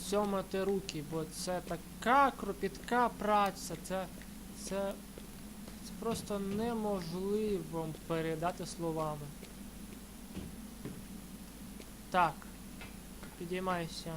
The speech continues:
нагору. По дощечках.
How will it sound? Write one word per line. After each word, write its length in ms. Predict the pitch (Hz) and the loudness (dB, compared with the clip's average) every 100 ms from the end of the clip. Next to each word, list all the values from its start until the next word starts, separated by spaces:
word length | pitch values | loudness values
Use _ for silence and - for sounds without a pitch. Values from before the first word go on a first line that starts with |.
| 156 | -4
нагору. 640 | 160 160 180 220 240 262 240 - - - - - - - - - - - - - - - - - - - - - - - - - - | -4 0 2 4 6 4 -2 -8 -12 -12 -12 -12 -10 -10 -12 -12 -12 -10 -10 -10 -10 -10 -10 -10 -10 -10 -10 -12 -12 -12 -12 -12 -8
По 80 | 185 | -4
дощечках. 1080 | 180 175 165 - 240 262 - - - 254 254 | -2 -2 0 0 4 4 2 0 4 6 6